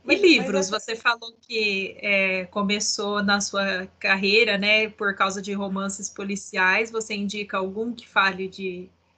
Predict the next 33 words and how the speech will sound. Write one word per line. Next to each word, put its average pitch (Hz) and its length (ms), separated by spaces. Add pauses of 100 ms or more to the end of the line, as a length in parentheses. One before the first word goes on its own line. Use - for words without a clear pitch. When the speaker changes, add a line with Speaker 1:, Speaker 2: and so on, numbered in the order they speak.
(120)
Speaker 1:
Olha, 233 400
eu, 190 60
Speaker 2:
envenenamento? 190 340
Speaker 1:
assim, 175 500
justamente 196 460
tinha 180 140
falado 180 500
que - 160
eu 185 60
resolvi 185 500
ser 185 80
perita 180 520
de 190 200
tanto 196 400
ler 190 220
livros 208 600 (220)
da 196 320
Agatha 214 380
Christie. 220 760 (320)
E 247 100
ela 285 200
fala 269 340
de 226 120
diversos, 226 340
agora, 254 300
assim, 254 160
não 247 100
me 269 160
vem 202 280
à 180 60
cabeça 175 640 (360)
livros 170 800 (120)
dela 165 640